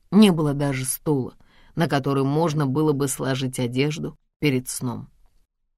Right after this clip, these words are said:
Как будто в отделе продажи мебели на выставке ярмарки. Эрик возник в двери за его спиной. Да уж, контраст со второй спальней просто огромный.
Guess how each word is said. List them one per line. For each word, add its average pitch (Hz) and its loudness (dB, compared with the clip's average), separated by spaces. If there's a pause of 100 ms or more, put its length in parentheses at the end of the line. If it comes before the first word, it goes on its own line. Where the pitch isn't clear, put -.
(960)
Как 165 4
будто 233 2
в - 4
отделе 175 2
продажи 127 0
мебели 151 0
на 131 -2
выставке 127 -8
ярмарки. 131 -12 (800)
Эрик 175 4
возник 135 0
в 120 -6
двери 127 -2 (320)
за 147 0
его 120 -2
спиной. 127 -6 (800)
Да 175 4
уж, - -6 (680)
контраст 202 6
со 156 -2
второй 143 2
спальней 143 0
просто 131 -4
огромный. 131 -4